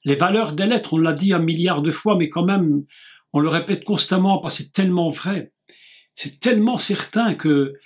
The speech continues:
chaque lettre contient une force indescriptible, je, j'allais dire, la totalité de la, de la divinité dans chaque force, dans chaque lettre.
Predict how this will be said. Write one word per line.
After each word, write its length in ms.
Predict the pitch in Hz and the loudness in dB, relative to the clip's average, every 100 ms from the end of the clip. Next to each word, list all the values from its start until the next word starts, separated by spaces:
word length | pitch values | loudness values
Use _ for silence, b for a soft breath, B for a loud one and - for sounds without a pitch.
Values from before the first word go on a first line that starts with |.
| B B B | B B B
chaque 360 | - - - 202 | 0 0 0 0
lettre 280 | 240 - | -2 -4
contient 400 | - 180 175 - | -2 -2 0 0
une 140 | 196 156 | 2 0
force 480 | - 254 - - 202 | -2 -6 -4 -6 -4
indescriptible, 960 | 151 175 - 170 - 233 180 151 143 139 B B B B - | -2 -2 -4 -8 -4 -2 0 0 -2 -6 B B B B -8
je, 140 | 156 151 170 | -4 0 0
j'allais 280 | 160 180 | 0 -2
dire, 420 | 170 240 226 - - - _ _ b b b b _ - | 0 0 0 -4 -18 -20 _ _ b b b b _ -6
la 120 | 160 | -4
totalité 640 | 156 214 226 220 - 262 190 | -2 0 2 0 0 0 2
de 120 | 160 | 2
la, 80 | 170 | 0
de 160 | 143 | 0
la 140 | 180 165 | 0 2
divinité 640 | 214 175 202 208 - 240 | 0 2 2 2 0 -2
dans 160 | 180 180 | 0 0
chaque 300 | - 214 - | 0 -2 -8
force, 420 | - 233 - - | -8 -6 -4 -4
dans 120 | 170 | -2
chaque 280 | - 185 - | -2 -2 -2
lettre. 480 | 226 190 - - - | -2 -2 -6 -18 -20